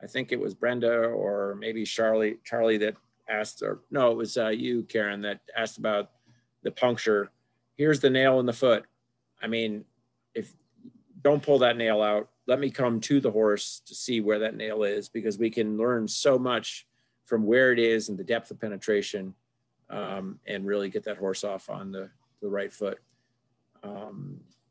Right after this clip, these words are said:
I haven't seen a case of tetanus since I was an intern.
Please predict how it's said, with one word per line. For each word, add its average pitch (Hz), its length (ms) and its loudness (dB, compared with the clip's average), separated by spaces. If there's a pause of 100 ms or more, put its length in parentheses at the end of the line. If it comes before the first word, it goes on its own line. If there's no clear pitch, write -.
(260)
I 113 120 -2
haven't 143 200 2
seen 139 220 0
a 113 100 0
case 135 300 4
of 110 140 -4
tetanus 123 400 -4
since 113 180 -6
I 110 80 2
was 101 160 -4
an 113 60 -4
intern. 107 580 -2